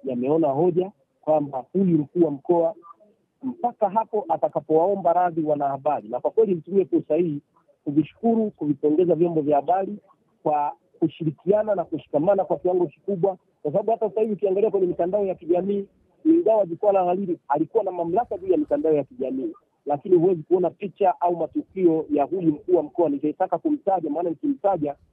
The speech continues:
nitakuwa nimempa publicity asiyoistahili. Huwezi kuona, eh, ya, ya kitrendi kwenye mitandao ya kijamii. Kwenye vyombo vya habari yapo mambo ambayo utaona yanatokea. Kwa mfano, wakihoji elimu yake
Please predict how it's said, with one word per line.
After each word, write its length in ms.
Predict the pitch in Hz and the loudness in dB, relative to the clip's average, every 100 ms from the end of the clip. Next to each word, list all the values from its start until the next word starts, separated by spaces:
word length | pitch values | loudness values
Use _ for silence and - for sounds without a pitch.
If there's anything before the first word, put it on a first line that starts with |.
| _ | _
nitakuwa 340 | 254 151 180 170 | -4 -2 0 0
nimempa 340 | 160 156 156 | 0 -2 -4
publicity 480 | - 147 160 165 156 | -4 -2 -2 -2 -2
asiyoistahili. 800 | 127 165 143 - 147 185 143 147 _ _ | 0 2 2 0 -2 0 -2 -6 _ _
Huwezi 340 | - 320 349 | -2 0 0
kuona, 500 | 302 311 339 156 143 - _ _ - | 0 2 2 2 -2 -6 _ _ -6
eh, 240 | 135 139 - | -4 -4 -4
ya, 80 | 147 | -2
ya 160 | 156 151 | 0 -2
kitrendi 520 | - 143 196 202 156 | -2 -4 0 0 -2
kwenye 160 | 147 143 | -6 -6
mitandao 360 | 135 139 139 | -6 -4 -2
ya 120 | 143 127 | -2 -4
kijamii. 360 | 117 123 117 | -8 -8 -6
Kwenye 200 | 127 170 | -2 0
vyombo 240 | 175 226 214 | 2 0 0
vya 160 | 208 | -2
habari 400 | 202 240 220 185 - _ _ | 0 0 0 -4 -16 _ _
yapo 240 | 285 226 202 | -2 0 0
mambo 380 | 196 285 262 208 | 2 0 2 0
ambayo 220 | 202 208 | 2 2
utaona 300 | 185 185 185 | 2 2 2
yanatokea. 600 | 165 151 143 - 165 110 | 0 0 -2 0 -2 -2
Kwa 160 | 151 | -4
mfano, 320 | 151 196 185 127 | -2 0 -2 -2
wakihoji 440 | - 170 214 196 | 0 2 2 2
elimu 260 | 180 175 175 | 0 0 0
yake 340 | 180 156 - | 0 -2 -8